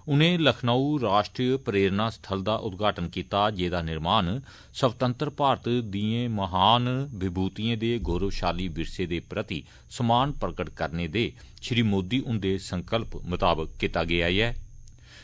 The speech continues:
राष्ट्र प्रेरणा स्थल श्री वाजपेयी हुंदी जीवन ते आदर्शें गी श्रद्धांजलि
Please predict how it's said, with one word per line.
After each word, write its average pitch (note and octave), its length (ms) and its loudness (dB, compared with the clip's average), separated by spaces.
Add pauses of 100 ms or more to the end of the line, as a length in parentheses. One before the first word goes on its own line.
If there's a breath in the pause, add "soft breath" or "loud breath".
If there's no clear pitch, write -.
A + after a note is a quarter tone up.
(200 loud breath)
राष्ट्र B2+ 500 4 (340 loud breath)
प्रेरणा C#3+ 460 4
स्थल C3+ 400 -2
श्री B2 320 -2
वाजपेयी G2 480 0
हुंदी G#2 480 -2
जीवन F2+ 400 0 (440 soft breath)
ते C3 100 6 (380 loud breath)
आदर्शें A#2 520 2
गी B2+ 180 0
श्रद्धांजलि G#2+ 680 -2